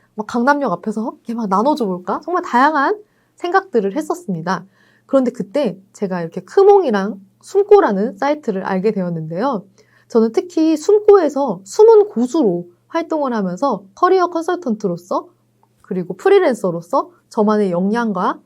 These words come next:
경험들을 쌓아나갈 수가 있었습니다. 크몽과 숨고 안에 정말 다양한 프리랜서 분들이 있기 때문에 여러분들도 크몽과 숨고를 꼭 한번 알아보셨으면 좋겠습니다.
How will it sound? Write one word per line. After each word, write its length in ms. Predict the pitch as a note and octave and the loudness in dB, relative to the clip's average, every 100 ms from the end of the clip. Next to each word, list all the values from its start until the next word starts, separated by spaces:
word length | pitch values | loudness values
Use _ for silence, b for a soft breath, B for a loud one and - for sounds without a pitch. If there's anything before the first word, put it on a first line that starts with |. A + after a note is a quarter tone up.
| _ _ | _ _
경험들을 640 | A3+ A#3+ A3+ F3+ G#3 D4+ | -4 -2 -2 -2 -2 -2
쌓아나갈 520 | D#4 E4 E4 F#3 F#3 | 0 0 0 -4 -6
수가 280 | F3+ F3+ F#3+ | -10 -8 -6
있었습니다. 680 | F3 C4+ C#4 F3 E3+ F3 E3+ _ _ _ _ _ | -2 -4 -4 -10 -8 -8 -10 _ _ _ _ _
크몽과 460 | - A4 G#4 F#4 E4+ | 4 6 4 2 -4
숨고 340 | G4+ G4+ D#4 | -4 0 2
안에 420 | G3+ G#3 E4 F3+ - _ | 2 0 -2 -4 -8 _
정말 460 | - C4+ D4 D4 | -6 -2 -2 -4
다양한 560 | C#4+ G#3+ A3+ A#3+ G#3+ G#3 | -2 0 2 2 -2 -2
프리랜서 480 | E4 E4+ D#4+ D4+ A#3 | -2 -2 -2 -2 -2
분들이 400 | G3 F#3 F3 E3+ | -2 -6 -6 -10
있기 280 | - G3 G3 | -10 -10 -6
때문에 520 | F#3 G3+ D#4+ B3 - - | -6 -4 -4 -6 -8 -6
여러분들도 720 | F#3 G3 F#3 F3 F3 D4+ G#4 - | -2 -2 -2 -6 -4 -4 -4 -10
크몽과 580 | _ F#4 G4 E4 G3 A#3 | _ 0 0 0 -2 -4
숨고를 640 | - G4 G4 D#4 G#3+ G4 - | -6 -4 0 2 2 0 2
꼭 240 | A4 - | 2 0
한번 400 | F4 G#3 D4 - - | -4 -2 -2 -4 -2
알아보셨으면 800 | F#3 F#3 F3 F#3+ - F#3+ D#4 - | 0 0 -6 -12 -8 -6 -6 -10
좋겠습니다. 640 | _ G#3 G3 D#3+ D#3 - | _ -6 -6 -10 -10 -16